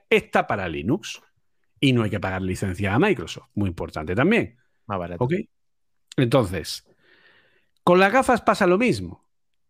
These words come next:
Speaker 1: Si yo quiero que las gafas funcionen, si yo quiero que las lentes funcionen, necesito software para ellas. Con el software que haga Apple no es suficiente. Y sobre todo necesita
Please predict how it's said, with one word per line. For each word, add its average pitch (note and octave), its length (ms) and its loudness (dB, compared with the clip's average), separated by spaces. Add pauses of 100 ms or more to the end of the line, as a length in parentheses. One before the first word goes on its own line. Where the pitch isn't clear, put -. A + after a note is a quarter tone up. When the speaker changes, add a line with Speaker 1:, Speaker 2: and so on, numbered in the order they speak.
Speaker 1:
Si C3 300 0
yo D3 220 2
quiero E3+ 260 4
que G#2 80 -6
las F#2+ 220 -4
gafas A#2 340 0
funcionen, F#3+ 500 2
si - 120 -4
yo G#2 100 0
quiero A#2 180 2
que A2+ 120 0
las F#2+ 180 -4
lentes A#2+ 400 2
funcionen, A3+ 540 2
necesito F3+ 480 0
software B2 400 0
para G2+ 240 2
ellas. C#3 400 0 (320)
Con G3 140 4
el G3 100 2
software G#3 340 0
que G3 100 2
haga F3+ 240 4
Apple D#3+ 280 2
no D#3+ 240 2
es E3+ 140 0
suficiente. F2 720 -10 (840)
Y B2 120 0
sobre G#2 280 0
todo B2 240 0
necesita C#3 720 -2